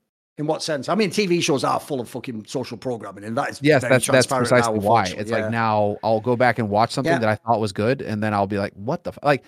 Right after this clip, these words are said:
Speaker 2: uh, take, take, for example, um, Boardwalk Empire. It was just, it was just, I, the first time I watched it, I loved it.
Speaker 1: Oh.
Speaker 2: This time I'm watching it, I'm like,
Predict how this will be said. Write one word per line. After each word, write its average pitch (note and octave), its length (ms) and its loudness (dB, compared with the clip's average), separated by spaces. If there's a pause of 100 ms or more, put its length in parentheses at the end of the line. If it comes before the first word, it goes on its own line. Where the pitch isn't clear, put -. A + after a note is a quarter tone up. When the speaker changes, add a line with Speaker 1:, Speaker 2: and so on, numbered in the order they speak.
(260)
Speaker 2:
uh, B2+ 220 0
take, C3+ 360 -4
take, C3 160 -2
for C3+ 120 -6
example, A2 460 -4
um, G2 380 -6
Boardwalk G#2 380 0
Empire. A2+ 420 -2 (560)
It B2 100 2
was B2+ 140 2
just, - 300 -4 (500)
it B2 100 -4
was B2+ 140 -2
just, C3+ 240 -4 (440)
I, A#2+ 200 -4
the A#2 160 -4
first D3 240 0
time D#3 100 2
I D3+ 80 4
watched A#2 360 4
it, A2+ 160 2
I G2+ 80 -4
loved G#2 280 -2
it. G#2 200 -4 (320)
Speaker 1:
Oh. D#3+ 280 -4 (440)
Speaker 2:
This B2+ 280 4
time D3 460 2
I'm A#2 140 -4
watching B2 320 2
it, A#2+ 40 0
I'm A2 120 0
like, G#2+ 240 -2